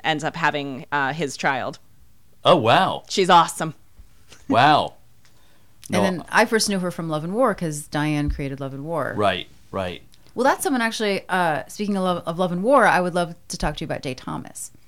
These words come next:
Speaker 2: Yes.
Speaker 3: We're, we're big, big Jay
Speaker 1: Mm-hmm.
Speaker 3: Thomas fans
Speaker 2: Yeah,
Speaker 3: here.
Speaker 2: so am I.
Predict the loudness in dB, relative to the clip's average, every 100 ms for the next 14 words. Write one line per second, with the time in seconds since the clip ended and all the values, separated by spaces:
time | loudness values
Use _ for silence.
0 | -20 -20 -16 -16 -12 -12 -14 -18 -20 -20
1 | -20 -20 -20 -8 -6 -4 -2 -4 0 0
2 | 0 0 0 0 0 -2 -4 -8 -12 -14
3 | -10 -6 -4 -6 -6 -4 -2 -4 -6